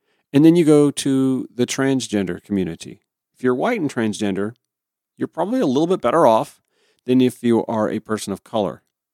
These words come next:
and transgender. It is a very hostile life.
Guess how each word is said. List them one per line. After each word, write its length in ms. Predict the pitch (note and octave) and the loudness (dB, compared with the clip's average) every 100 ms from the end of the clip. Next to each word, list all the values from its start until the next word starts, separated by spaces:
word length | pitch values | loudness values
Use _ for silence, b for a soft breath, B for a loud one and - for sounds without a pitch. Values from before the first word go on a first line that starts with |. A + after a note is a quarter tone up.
| _ | _
and 160 | F#2+ F2+ | -14 -12
transgender. 560 | F2 E2+ - C#2 C#2 _ _ _ _ _ _ _ _ _ | -14 -14 -18 -20 _ _ _ _ _ _ _ _ _ _
It 120 | A2+ | -4
is 160 | A#2 A2+ | -2 0
a 140 | A2+ | -2
very 640 | - F#2+ F#2+ A#2 B2+ C#3+ - _ _ | -2 _ -4 -2 -2 -4 -10 _ _
hostile 760 | _ _ A#2 A2 - G#2 F#2+ - _ _ _ _ _ _ | _ _ -8 -8 -8 -8 -10 -14 _ _ _ _ _ _
life. 540 | F#2+ E2+ - - _ | -6 -4 -6 -14 _